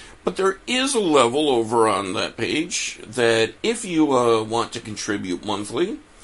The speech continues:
you will get every year that you are contributing monthly at this particular level, merchandise.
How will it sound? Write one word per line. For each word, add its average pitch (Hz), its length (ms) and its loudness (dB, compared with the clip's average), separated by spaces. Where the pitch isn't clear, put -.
you 156 300 -8
will 269 240 -2
get 190 580 6
every 202 460 -2
year 185 480 4
that 175 200 2
you 165 220 0
are 170 80 2
contributing 156 640 0
monthly 135 420 -2
at 131 140 -2
this 170 160 -4
particular 202 480 2
level, 208 440 2
merchandise. 107 1200 0